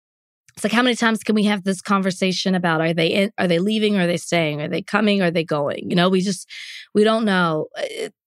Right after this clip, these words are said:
Drew, I, I, I am floored that at what I'm seeing right now between Drew and Ralph, because it's the best we've ever seen them. And to know how this season ends in divorce,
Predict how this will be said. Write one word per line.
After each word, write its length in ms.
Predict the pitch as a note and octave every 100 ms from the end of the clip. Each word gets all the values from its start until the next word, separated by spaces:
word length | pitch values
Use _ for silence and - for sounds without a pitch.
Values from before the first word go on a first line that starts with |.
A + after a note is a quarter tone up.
| -
Drew, 680 | F3+ A3 C#4+ E4+ C4+ G3 G#3+ - -
I, 100 | F#3 _ _ -
I, 160 | G3+ D4+ _
I 140 | G3+ C#4
am 400 | E4 D4+ B3+ A3+ - _ _ _ _ -
floored 800 | - - C#4 D#4 C4 E3 D3+ D3+ _ _ _ _ _ _ -
that 280 | F3 G3 G3 _ _ _
at 160 | G3 G3+
what 240 | F#3 A3
I'm 160 | C4+ C#4
seeing 260 | - B3
right 140 | A#3 G#3
now 160 | G3 F3+
between 320 | F3 F#3+ F3+
Drew 200 | E3+ F#3
and 120 | F3+
Ralph, 300 | E3 D#3 D3+
because 220 | F3+ E3
it's 160 | F#3 -
the 120 | D3+ _ -
best 340 | - - -
we've 180 | G#3+ F#3+
ever 180 | F3 F3+
seen 360 | D#3+ F3 E3+
them. 140 | D#3 C#3+
And 140 | - F3
to 120 | F3+
know 280 | F3 F#3 G#3+
how 180 | G#3 G3
this 240 | G3 F#3
season 380 | - G3+ F#3+ F3+
ends 400 | - F3+ F3+ F3 -
in 140 | E3
divorce, 680 | D#3 D3+ - F3+ F3+ D3 -